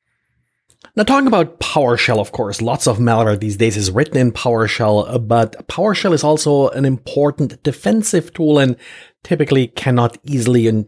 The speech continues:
probably shouldn't just be disabled. In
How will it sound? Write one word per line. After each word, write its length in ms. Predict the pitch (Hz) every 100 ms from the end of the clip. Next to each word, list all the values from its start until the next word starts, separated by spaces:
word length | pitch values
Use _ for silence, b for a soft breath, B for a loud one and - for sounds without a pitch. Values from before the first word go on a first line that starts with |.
| _
probably 220 | 113 117
shouldn't 680 | - - 247 180 147 - 135
just 380 | 123 127 113 -
be 220 | 117 110 - 101 101
disabled. 920 | 107 92 - - 135 156 147 120 - B B
In 280 | - 139